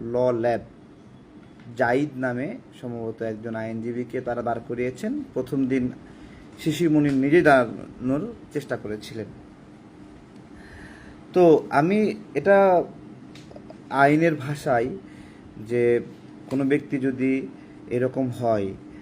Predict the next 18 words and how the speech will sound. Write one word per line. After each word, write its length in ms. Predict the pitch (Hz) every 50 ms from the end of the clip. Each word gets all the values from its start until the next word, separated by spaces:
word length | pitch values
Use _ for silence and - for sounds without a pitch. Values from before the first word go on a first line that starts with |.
| - - - - - - 107 104
যে 260 | - 113 110 107 104 98
আত্মসমর্পণ 880 | - 123 127 127 - - 123 - - 127 120 120 117 110 - 123 123 120 113 -
করেছে 640 | 123 113 117 117 - - 120 113 107 107 104 - - -
অথবা 520 | 117 113 - 123 113 110 110 107 104 104 107 107
দোষ 260 | 127 131 127 127 -
স্বীকার 280 | - 127 - - 117 110
করেছে, 640 | - 110 110 110 110 - - - 113 107 104 98 - - - - - - - - - - -
অথবা 420 | - 127 131 127 120 117 113 110
দুইজন 500 | - 90 - 143 139 131 147 143 139 131
ব্যক্তির 320 | 139 143 143 - 135 131
মধ্যে 280 | 127 131 127 113 120 127
একজন 560 | 123 120 113 117 110 113 123 123 120 117 113 - - - - - - - - -
পলাতক 520 | - 131 131 135 139 - 190 196 165 - - -
আর 140 | - 120 123
একজন 440 | 123 120 113 113 123 123 120 120 113 113 - - - - - - - - -
গ্রেপ্তার 380 | 113 131 139 139 - 135 127 123
হয়েছে, 380 | 120 120 120 113 - 120 117
সে 480 | 113 - - - 127 120 120 113 -